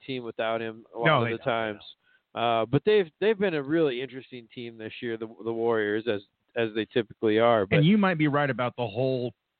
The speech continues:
Speaker 3: uh, regular season is a preseason to them.
Speaker 1: It is, you know,
Speaker 3: The
Speaker 1: and it's
Speaker 3: Bulls
Speaker 1: all
Speaker 3: like it
Speaker 1: about
Speaker 3: that way.
Speaker 1: getting to the playoffs, you know. I think they care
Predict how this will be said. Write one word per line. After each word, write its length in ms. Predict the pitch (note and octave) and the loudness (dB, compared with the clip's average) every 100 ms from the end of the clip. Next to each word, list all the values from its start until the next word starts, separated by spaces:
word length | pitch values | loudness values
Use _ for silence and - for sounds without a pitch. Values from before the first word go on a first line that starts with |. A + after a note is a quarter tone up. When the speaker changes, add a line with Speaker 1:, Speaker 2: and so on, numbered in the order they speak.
| _ - | _ -10
Speaker 3:
uh, 260 | G#2+ G2+ G2+ _ _ B2+ | -6 -6 -8 _ _ -2
regular 320 | D3 D3+ B2+ | 0 2 0
season 280 | C#3 C3+ B2 | -2 -2 -2
is 120 | A#2+ | -4
a 160 | G#2 - | -4 -2
preseason 600 | C3 A#2 - G2 G2 F2+ | -2 -2 -4 -6 -6 -6
to 80 | G2+ | -6
them. 320 | G2 F#2 F#2+ | -6 -8 -2
Speaker 1:
It 160 | G#3 A3+ | 2 4
is, 320 | C4 G3+ B2 | 4 2 0
you 120 | C#3+ F3+ | -4 0
know, 140 | F3+ | 0
Speaker 3:
The 40 | F3+ | 2
Speaker 1:
and 80 | |
it's 60 | F3+ | 0
Speaker 3:
Bulls 100 | F3+ | 0
Speaker 1:
all 120 | G3+ | 2
Speaker 3:
like 80 | A3 | 2
it 40 | |
Speaker 1:
about 220 | E3+ F#3+ F3+ | 2 0 0
Speaker 3:
that 160 | - | -2
way. 80 | D#3+ | -2
Speaker 1:
getting 260 | F#3 F#3+ E3+ | -2 -4 -4
to 80 | D3 | -6
the 80 | |
playoffs, 600 | C3+ F3 E3 D3+ C3 B2 B2 - | -4 0 2 2 0 -2 -6 -10
you 120 | D#3 | -8
know. 260 | C3+ C3 C3+ _ _ | -4 -4 -6 _ _
I 120 | F#3+ A3 | 0 0
think 220 | C4 B3+ - | -2 -4 -2
they 140 | F#3 | -2
care 560 | - - F3 F3+ F3+ | -2 -6 -2 -2 -2